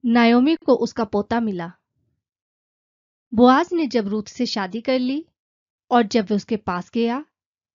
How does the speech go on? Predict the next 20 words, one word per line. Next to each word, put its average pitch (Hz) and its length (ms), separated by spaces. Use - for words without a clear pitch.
तब 202 100
यहोवा 208 380
ने 262 120
रूथ 254 160
को 285 400
गर्भ 302 380
धारण 226 280
करने 208 260
की 226 100
शक्ति 208 420
दी 190 260
और 226 180
उसे 220 180
एक 226 120
बेटा 196 340
पैदा 190 300
हुआ। 196 360
तब 285 160
औरतें 240 420
आकर 226 420